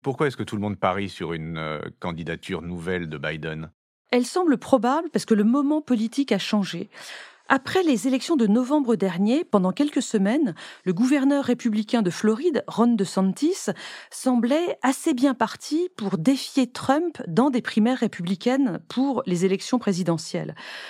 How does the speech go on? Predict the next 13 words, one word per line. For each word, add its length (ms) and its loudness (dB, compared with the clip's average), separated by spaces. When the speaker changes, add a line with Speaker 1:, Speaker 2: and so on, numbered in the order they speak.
Speaker 2:
Les 80 2
sondages 500 2
le 100 4
mettaient 360 0
en 100 2
avant 500 0
lorsqu'ils 480 0
étaient 300 0
opposés 460 0
juste 280 0
l'un 300 2
à 80 2
l'autre. 420 -6